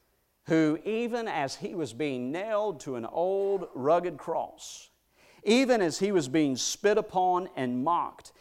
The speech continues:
even as he was being ridiculed, and the last piece of clothing that he was wearing was ripped off of him and gambled for,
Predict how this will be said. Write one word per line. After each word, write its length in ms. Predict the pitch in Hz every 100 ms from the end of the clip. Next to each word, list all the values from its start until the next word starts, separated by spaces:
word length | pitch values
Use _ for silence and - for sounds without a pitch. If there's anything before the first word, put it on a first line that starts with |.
| - -
even 280 | 277 294
as 180 | 240 160
he 140 | 214 247
was 160 | 165
being 280 | 160 208 180
ridiculed, 840 | 156 202 294 254 - 151 117 - - _ -
and 140 | 185
the 60 | 165
last 460 | 170 233 247 -
piece 260 | - 240 -
of 140 | 170
clothing 540 | - 240 254 220 160 143
that 120 | 165
he 160 | 175 185
was 200 | 165 143
wearing 440 | 139 240 233 202 170
was 140 | 127
ripped 360 | 143 262 - -
off 300 | 208 220 185
of 140 | 151
him 100 | 131 - -
and 320 | 190 170 139
gambled 760 | 98 190 247 202 127 107 95 - _ _ _ _ _
for, 560 | - - 120 95 82